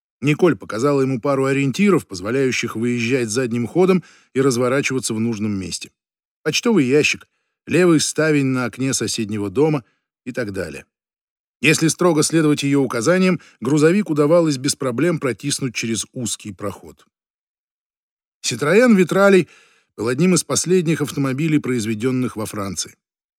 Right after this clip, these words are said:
Пьер Витраль купил его в тысяча девятьсот семьдесят девятом году.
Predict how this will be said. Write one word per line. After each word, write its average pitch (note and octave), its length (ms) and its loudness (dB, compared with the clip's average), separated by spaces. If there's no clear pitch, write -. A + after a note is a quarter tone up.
Пьер D3 240 2
Витраль D3 420 0
купил C3+ 340 -6
его B2 200 -2
в - 60 -12
тысяча - 320 -6
девятьсот A#2 360 -4
семьдесят A2 480 -6
девятом A2 420 -4
году. G#2+ 320 -6